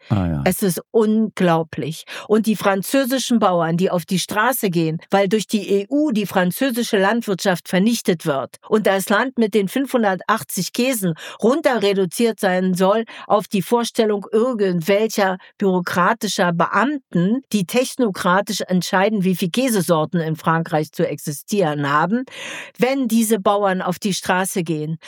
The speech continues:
Speaker 2: dann knien sie auf dieser Straße nieder und singen die Marseillaise, weil es
Speaker 1: Mhm.
Speaker 2: ihre ist. Und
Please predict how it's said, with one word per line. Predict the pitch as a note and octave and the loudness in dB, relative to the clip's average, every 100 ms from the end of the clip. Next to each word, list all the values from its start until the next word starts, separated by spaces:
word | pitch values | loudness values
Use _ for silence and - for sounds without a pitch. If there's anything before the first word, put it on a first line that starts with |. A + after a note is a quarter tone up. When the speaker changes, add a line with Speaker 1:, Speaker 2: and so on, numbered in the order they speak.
| - | -2
Speaker 2:
dann | - C4+ C4 | 2 2 0
knien | - D4+ D4+ | 0 0 0
sie | C4 | 2
auf | A#3+ - | 0 0
dieser | A#3+ A3+ G3 | -2 0 -2
Straße | - G#3 G#3 - G#3+ | 0 0 0 0 0
nieder | B3 C#4 B3 | 2 2 0
und | A3 F#3 | 0 0
singen | C#4+ C#4 | 0 0
die | B3 | 0
Marseillaise, | G#3 G#3 A3 G3 F3+ A#3+ A#3+ D3+ A#2 _ _ _ _ _ _ | 2 0 0 0 2 0 0 -4 -6 _ _ _ _ _ _
weil | - A#3+ | 2 4
es | A#3 C3 | 4 2
Speaker 1:
Mhm. | - _ | -2 _
Speaker 2:
ihre | E4 E4 C4 G#3 - | 0 0 0 -2 -2
ist. | F3 - - - _ _ _ _ _ _ _ _ _ | -4 -4 -12 -20 _ _ _ _ _ _ _ _ _
Und | A#3+ A3 | 0 0